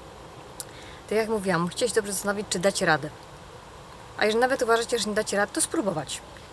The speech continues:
I przede wszystkim ja to Wam bardzo często mówię, jeżeli zostawiacie sobie nowennę pompejańską na ostatnie godziny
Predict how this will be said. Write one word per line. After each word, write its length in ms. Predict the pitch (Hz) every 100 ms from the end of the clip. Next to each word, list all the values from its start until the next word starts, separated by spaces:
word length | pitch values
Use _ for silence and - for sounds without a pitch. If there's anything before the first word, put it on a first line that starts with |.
| -
I 60 | -
przede 180 | 277
wszystkim 340 | 285 262 - 214
ja 100 | 240
to 100 | 214
Wam 200 | 208 190
bardzo 340 | 196 220 202
często 360 | 196 190 - 185
mówię, 320 | 180 165 160 - - - - - -
jeżeli 460 | 196 220 233 233
zostawiacie 600 | 202 202 208 190 208 -
sobie 400 | 208 202 185 190
nowennę 320 | 180 175 180
pompejańską 800 | 175 175 160 165 170 165 - 170
na 340 | 165 165 165 -
ostatnie 640 | 185 - 180 175 175 170
godziny 560 | 156 156 160 170 165